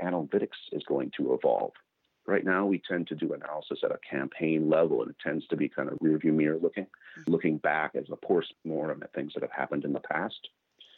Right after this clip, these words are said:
Speaker 1: In a world that's very fast, where we are continuously engaging with customers, analytics really becomes more of a monitoring exercise. So we have to rethink the way attribution analytics works. And then we have to think again, we've emphasized very much in this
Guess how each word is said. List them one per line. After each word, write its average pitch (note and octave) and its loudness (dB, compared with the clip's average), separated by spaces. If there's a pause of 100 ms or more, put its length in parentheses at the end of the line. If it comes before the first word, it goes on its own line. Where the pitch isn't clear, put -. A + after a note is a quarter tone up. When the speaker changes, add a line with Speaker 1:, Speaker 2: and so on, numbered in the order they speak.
(280)
Speaker 1:
In G2+ 6
a G2 8
world G#2+ 8
that's - 2
very F2 4
fast, D#2+ -4
where D#2+ -2
we D#2 0
are D2 -4
continuously D#2 0
engaging D2 2
with D#2 2 (100)
customers, D#2 0 (240)
analytics C3+ 2
really D#2+ 6
becomes D2 -2
more D#2 0
of D2 -4
a - 0 (100)
monitoring D2 -2 (120)
exercise. - -4 (500)
So - 2
we G#2+ 6
have G2 2
to - -2
rethink E2+ 0
the D#2 2
way C2 0
attribution - -4
analytics - 0
works. A2 2 (800)
And F2 4
then F2 6
we E2+ 6
have D#2+ -2
to E2 0
think D#2 0
again, D2 0 (160)
we've D#2 0
emphasized D2+ 0
very - -4
much D2 -4
in D2 0
this C2 -4